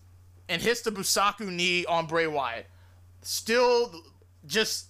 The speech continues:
I still have goosebumps, man, just thinking about that segment. Then we had Daniel Bryan versus Bray Wyatt at the Royal Rumble in, uh, two thousand and fourteen.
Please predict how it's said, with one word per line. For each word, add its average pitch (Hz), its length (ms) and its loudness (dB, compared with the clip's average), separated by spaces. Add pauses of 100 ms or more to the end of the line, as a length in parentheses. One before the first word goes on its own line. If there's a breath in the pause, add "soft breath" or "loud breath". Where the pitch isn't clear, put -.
(520)
I 208 120 0
still 311 320 0
have 170 160 -6
goosebumps, 156 680 -2
man, 151 280 0
just 175 200 -2
thinking 202 280 0
about 151 320 -2
that 135 160 -8
segment. 151 480 -4 (960 soft breath)
Then 180 120 2
we 220 100 2
had 202 200 2
Daniel 190 320 0
Bryan 180 360 0
versus 170 400 0
Bray 160 240 0
Wyatt 160 400 2
at 160 160 -2
the 170 80 -4
Royal 160 380 2
Rumble 151 360 -2
in, 147 140 -6
uh, 143 260 2 (540 soft breath)
two 202 200 -2
thousand 185 360 0
and 175 100 -4
fourteen. 165 720 -4